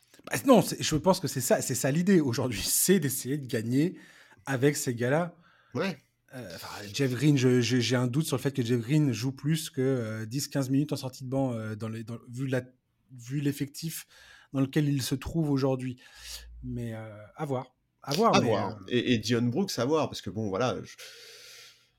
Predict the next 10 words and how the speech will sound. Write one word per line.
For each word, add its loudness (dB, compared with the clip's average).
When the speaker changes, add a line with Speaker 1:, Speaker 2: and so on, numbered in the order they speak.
Speaker 2:
j'attends 8
de 8
voir 6
ce -8
que 0
ça 4
va 6
donner 4
avec 0
Udoka. 0